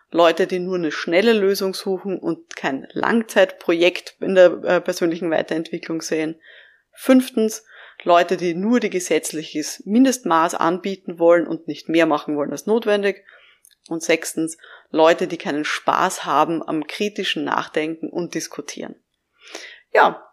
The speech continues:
das war jetzt die heutige Folge vom Podcast für Pioniere der Prävention. Wenn Sie jetzt sagen, „Okay, in diese sechs Gruppen falle ich nicht rein“, und es klingt irgendwie ganz spannend,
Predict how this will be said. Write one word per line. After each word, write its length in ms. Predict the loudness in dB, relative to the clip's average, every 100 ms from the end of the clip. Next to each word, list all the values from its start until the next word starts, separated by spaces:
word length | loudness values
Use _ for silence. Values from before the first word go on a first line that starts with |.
| _
das 200 | 0 4
war 80 | 4
jetzt 120 | 4
die 80 | 2
heutige 360 | 2 2 2 2
Folge 380 | 4 6 4
vom 220 | 2 0 0
Podcast 520 | -2 0 0 0 -2
für 160 | -4
Pioniere 400 | -2 2 2 4
der 80 | 0
Prävention. 640 | 0 -2 -2 -4 0 0 0 -6 -20 -20 -20 0
Wenn 220 | 2 4
Sie 140 | 2 2
jetzt 260 | 0 0
sagen, 400 | 0 0 -2 -12 _ _
„Okay, 400 | -4 0 0 0 -6
in 100 | -6
diese 240 | -6 -4 -2
sechs 340 | 0 -2 -4
Gruppen 360 | -2 -2 -2 -2
falle 280 | 2 2
ich 200 | 0 -2
nicht 240 | -4 -2 0
rein“, 360 | 0 0 -4 -10
und 140 | -10 -8
es 100 | -6
klingt 240 | -6 -4
irgendwie 220 | -2 -2
ganz 180 | -2 -4
spannend, 460 | -2 -2 0 -2